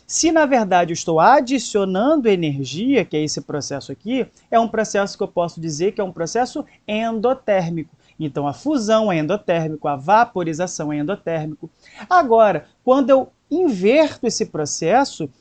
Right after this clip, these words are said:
olha só, a liquefação, ou seja, o gás se transformando em líquido.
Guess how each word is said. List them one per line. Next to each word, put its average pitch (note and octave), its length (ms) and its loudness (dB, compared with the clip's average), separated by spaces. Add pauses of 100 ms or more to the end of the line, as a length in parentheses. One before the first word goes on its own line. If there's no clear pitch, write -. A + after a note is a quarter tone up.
(100)
olha D#4+ 220 8
só, C#3+ 380 -4 (260)
a G#3+ 160 6
liquefação, A#3+ 1040 0 (260)
ou C#4+ 180 4
seja, D3+ 480 -2
o C4 140 0
gás A3 460 4
se C#4+ 120 -2
transformando A3+ 720 0
em C4+ 100 2
líquido. C#3 460 -4